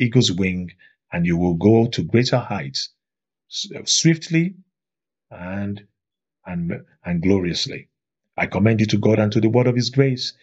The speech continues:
which is able to build you up and to give you your own inheritance among them that are sanctified. The Lord bless you and keep you and cause his face to shine upon you. The Lord bless you and show you his mercy always.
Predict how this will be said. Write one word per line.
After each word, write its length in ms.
which 160
is 60
able 160
to 100
build 340
you 220
up 160
and 140
to 80
give 160
you 60
your 180
own 100
inheritance 640
among 320
them 200
that 120
are 100
sanctified. 920
The 80
Lord 220
bless 280
you 60
and 140
keep 200
you 280
and 120
cause 180
his 140
face 280
to 100
shine 340
upon 280
you. 180
The 80
Lord 180
bless 300
you 280
and 140
show 160
you 80
his 180
mercy 380
always. 320